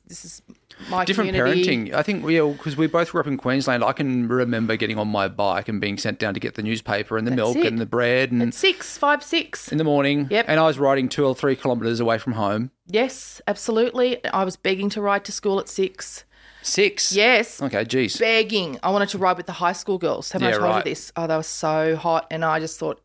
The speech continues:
Speaker 1: "Oh, people will think I'm one of them if I
Speaker 2: Mm.
Speaker 1: ride." And, um, yeah, I was begging Mum to let me in. And I did. I rode from grade two.
Speaker 2: Mm.
Speaker 1: It was like a twenty minute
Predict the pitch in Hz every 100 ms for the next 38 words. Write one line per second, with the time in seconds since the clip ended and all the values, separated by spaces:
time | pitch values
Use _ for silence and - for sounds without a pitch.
0 | - 165 - 170 165 - - 208 220 220
1 | 247 285 381 - 392 302 269 240 240 359
2 | - - - 523 - 240 233 226 226 220
3 | 220 202 - _ _ _ - 208 196 185
4 | 175 - _ _ 190 185 185 175 156 175
5 | 165 170 175 - 185 190 208 240 175 175
6 | 180 180 165 160 - 185 185 359 - 110
7 | 107 - - 180 185 180 - 170 170 170
8 | -